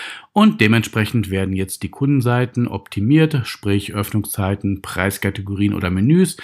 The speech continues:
werden prominenter, ähm, ja, auf der Seite dargestellt, passend zu dem jeweiligen Unternehmen. Und ja, diverse andere Kleinigkeiten, ihr könnt's euch im Detail anlesen.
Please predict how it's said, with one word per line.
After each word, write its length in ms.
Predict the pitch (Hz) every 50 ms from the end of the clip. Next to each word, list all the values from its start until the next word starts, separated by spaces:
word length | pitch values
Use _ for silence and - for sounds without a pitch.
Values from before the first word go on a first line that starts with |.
| - - - _ -
werden 260 | 104 98 98 98 98
prominenter, 640 | - - 98 98 98 101 104 98 - 98 95 92 - - - _ -
ähm, 440 | - 110 92 87 85 85 90 90 87 _ _ -
ja, 200 | 120 90 - 85
auf 100 | - -
der 100 | 92 85
Seite 260 | 85 80 78 - -
dargestellt, 760 | - 82 82 104 143 160 156 - - - 151 151 160 156 151 - - - - - - _ -
passend 320 | - 98 - - 101 98
zu 100 | - 107
dem 160 | 92 92 90 92
jeweiligen 340 | 92 87 90 85 85 87
Unternehmen. 680 | 87 85 - 90 92 113 151 190 214 214 208 165 - _ _ _ _ _ _ _ _ _ _ _ _ _ - - -
Und 520 | 143 139 139 139 139 139 143 139 135 - - - - - - - - _ _
ja, 240 | - 92 82 - - -
diverse 340 | 98 95 101 101 98 95 -
andere 300 | 95 110 110 110 110 107
Kleinigkeiten, 800 | 107 - - 98 101 104 98 - - - 98 95 95 92 - 95
ihr 80 | 90
könnt's 260 | 87 - 101 98 - 101
euch 120 | 95 92
im 80 | 92 87
Detail 400 | 87 - - - 87 87 - -
anlesen. 680 | - 123 131 127 127 127 123 113 123 127 123 117 -